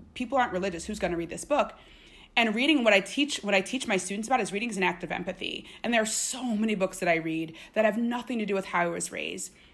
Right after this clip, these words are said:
how I was brought up, what I believe. There have, there are books I read that fully contradict these things I think to be true. And those other voices and viewpoints matter. And I think that when to be a,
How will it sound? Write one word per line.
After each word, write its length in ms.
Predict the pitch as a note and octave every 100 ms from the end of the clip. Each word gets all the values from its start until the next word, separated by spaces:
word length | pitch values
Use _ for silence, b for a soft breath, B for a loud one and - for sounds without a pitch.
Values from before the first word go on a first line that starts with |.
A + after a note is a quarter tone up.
| b
how 160 | - F#3+
I 40 |
was 140 | F#3
brought 260 | F#3 F3+ F3+
up, 300 | B2+ - - _ _ _ _ _ _ _ - -
what 180 | G3+ A3
I 100 | A#3+
believe. 480 | A#3+ A3 F3+ E3+ F#3 B -
There 140 | A#3+ B3+
have, 240 | C#4 C4+
there 100 | C4
are 80 | A#3+
books 220 | - -
I 60 | A#3
read 180 | A#3
that 180 | A3 -
fully 220 | D4 C#4+
contradict 500 | C#4 - A3+ A3 B3+
these 160 | - G3+
things 260 | - G#3 G3
I 120 | F3+
think 260 | F#3 F3+ -
to 80 |
be 120 | F3 E3+
true. 420 | - A#3 E3+ - B B B A#3+
And 220 | A#3+ A#3+
those 180 | A3+ G#3+
other 240 | F#3+ G3
voices 320 | F3+ F3 F3+
and 80 | E3+
viewpoints 400 | E3 - - E3+
matter. 300 | F3 - -
And 180 | - G3+
I 60 | F#3+
think 220 | A3+ G#3+
that 260 | F#3 -
when 460 | F#3 F#3 F#3 F3+ F3+
to 120 | -
be 240 | F3+ G3+ G#3
a, 240 | F#3+